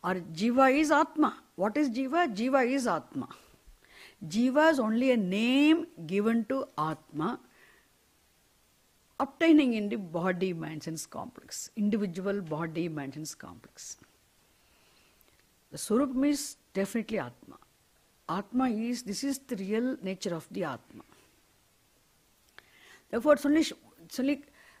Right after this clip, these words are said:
the sh-, just the ignorance centered on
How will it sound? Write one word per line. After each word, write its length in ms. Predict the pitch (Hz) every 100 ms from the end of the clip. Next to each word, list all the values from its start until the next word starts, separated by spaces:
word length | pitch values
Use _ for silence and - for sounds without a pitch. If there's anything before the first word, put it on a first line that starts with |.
| -
the 60 | 214
sh-, 140 | - 156
just 500 | 165 277 294 - - 294 - _ _ _ _ -
the 240 | 208 240
ignorance 640 | 214 202 277 294 320 349 -
centered 440 | 226 247 294 247
on 280 | 240 262